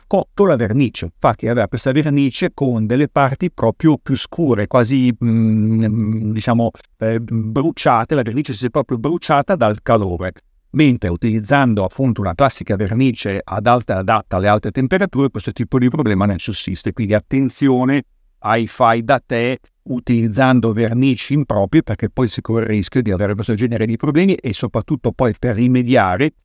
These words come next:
abbiamo dovuto fare il doppio del lavoro. Un conto è smontare e pulire una, una pinza grezza come questa, che se anche non viene pulita al cento per cento comunque ci si, la si può verniciare perfettamente.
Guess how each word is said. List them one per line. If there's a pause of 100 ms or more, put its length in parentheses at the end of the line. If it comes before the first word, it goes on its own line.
(160)
abbiamo
dovuto
fare
il
doppio
del
lavoro.
Un
conto
è
smontare
e
pulire
una,
una
pinza
grezza
come
questa,
che
se
anche
non
viene
pulita
al
cento
per
cento
comunque
ci
si,
la
si
può
verniciare
perfettamente.